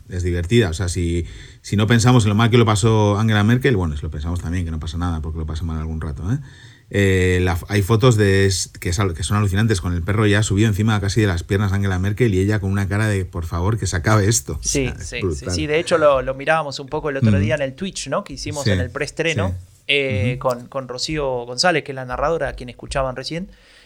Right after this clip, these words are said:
Speaker 2: eh, y, y mirábamos las fotos, y hay una foto que, que es buenísima de Putin con una cara de, de malvado, ¿no? De Evil
Speaker 1: Sí.
Speaker 2: Genius, diciendo, "Ja, ja,
Speaker 1: Ujú.
Speaker 2: mirá ahora lo que te traje".
Speaker 1: <laughs>
Speaker 2: Pero bueno.
Speaker 1: Sí, sí, es.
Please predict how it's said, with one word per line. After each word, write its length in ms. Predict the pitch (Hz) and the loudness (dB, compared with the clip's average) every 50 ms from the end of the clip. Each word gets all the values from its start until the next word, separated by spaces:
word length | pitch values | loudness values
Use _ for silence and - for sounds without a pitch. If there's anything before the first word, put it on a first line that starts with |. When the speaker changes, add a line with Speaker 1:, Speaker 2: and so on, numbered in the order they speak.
| - - - | -20 -4 2
Speaker 2:
eh, 680 | - 143 143 139 131 127 127 127 123 123 120 117 127 - | 4 6 6 6 4 0 -2 -6 -8 -10 -12 -12 -14 -12
y, 240 | - 135 139 139 - | -12 -12 -12 -12 -12
y 120 | - 147 147 | -10 -8 -4
mirábamos 400 | 156 156 180 202 202 180 175 165 | 2 4 6 6 6 6 2 0
las 120 | 160 151 | -2 -4
fotos, 380 | - 202 208 185 - 170 160 - | -4 -6 -8 -6 -8 -8 -8 -8
y 40 | 160 | -8
hay 80 | 185 208 | -6 -6
una 120 | 190 165 | -6 -8
foto 340 | - - 185 185 180 196 165 | -8 -6 -6 -6 -4 -4 -4
que, 320 | 156 151 143 135 131 - - - - - - - | -4 -6 -6 -6 -10 -16 -20 -20 -20 -20 -16 -10
que 140 | - 147 147 | -6 -6 -6
es 100 | 139 - | -6 -4
buenísima 640 | 139 135 139 160 170 - - 135 139 147 160 156 | -4 -4 -4 -4 -8 -10 -10 -8 -4 -4 -2 -2
de 160 | 139 131 127 | -2 -4 -6
Putin 420 | 131 - 175 185 180 180 170 156 139 | -8 -10 -10 -10 -10 -10 -12 -12 -12
con 140 | - 131 | -10 -6
una 180 | 135 147 147 143 | -4 -4 -4 -2
cara 320 | - 156 165 165 160 147 | 0 0 0 2 0 -2
de, 260 | 131 131 127 127 131 123 | -4 -6 -8 -8 -10 -10
de 140 | 123 123 120 | -12 -10 -6
malvado, 560 | 117 120 120 120 123 151 156 151 131 120 117 | -4 -4 -4 -2 0 2 4 4 4 2 0
¿no? 140 | 120 139 147 | -2 -4 -6
De 140 | 135 127 127 | -6 -6 -6
Evil 200 | 143 135 131 123 113 | -6 -6 -8 -8 -4
Speaker 1:
Sí. 60 | 104 95 92 | -4 -2 -2
Speaker 2:
Genius, 280 | - 135 123 117 - | -2 -4 -6 -8 -10
diciendo, 380 | - 113 - - 127 120 110 104 | -14 -14 -14 -12 -10 -8 -10 -6
"Ja, 180 | - - 131 | -2 -2 0
ja, 180 | - - 120 107 | 2 2 2 2
Speaker 1:
Ujú. 80 | - 120 | 2 0
Speaker 2:
mirá 160 | 113 120 127 | 0 0 -2
ahora 240 | 123 120 123 120 117 | -2 -2 -2 -4 -6
lo 100 | 117 110 | -6 -8
que 80 | 113 107 | -12 -12
te 140 | - 104 | -14 -12
traje". 360 | - 117 120 113 - 113 - _ _ _ | -8 -8 -8 -8 -8 -12 -20 _ _ _
Speaker 1:
<laughs> 1500 | - - - - - - - 117 - - - 170 - - 240 240 - - 254 240 - 294 247 - - - - - - - | -12 -8 -8 -8 -4 -2 -2 -2 0 0 0 0 0 0 -4 -4 -4 -4 -8 -6 -8 -10 -12 -12 -14 -16 -18 -16 -12 -8
Speaker 2:
Pero 180 | - 113 110 | -6 -6 -6
bueno. 80 | 104 104 | -2 0
Speaker 1:
Sí, 120 | - 104 | 0 2
sí, 120 | 95 101 98 | 4 4 4
es. 160 | 98 95 | 2 2